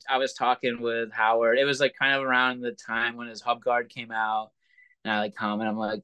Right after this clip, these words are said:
"Ooh, this thing's fucking sick," you know, 'cause it, his design was epic. I loved, like, his design for that drive side Hub Guard. And I wanted one really bad. So I, I think I might have mentioned, like, Hey, like,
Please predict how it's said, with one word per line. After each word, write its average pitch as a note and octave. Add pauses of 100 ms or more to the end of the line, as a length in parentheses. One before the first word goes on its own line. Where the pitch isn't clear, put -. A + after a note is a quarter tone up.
"Ooh, A#2
this B2+
thing's C3
fucking B2
sick," B2+
you B2+
know, B2
'cause A#2+
it, B2+
his B2+
design A#2
was A2
epic. G2+
I A2+
loved, G#2+
like, G#2+
his A#2
design G#2
for A2
that G#2+
drive G#2
side G#2
Hub G#2
Guard. G2 (500)
And A2
I -
wanted A2
one G2+
really G#2
bad. G#2+
So G2+ (680)
I, B2 (120)
I G#2+
think D3+
I A2
might A2
have G#2+
mentioned, G#2
like, G2+
Hey, A#2
like, G#2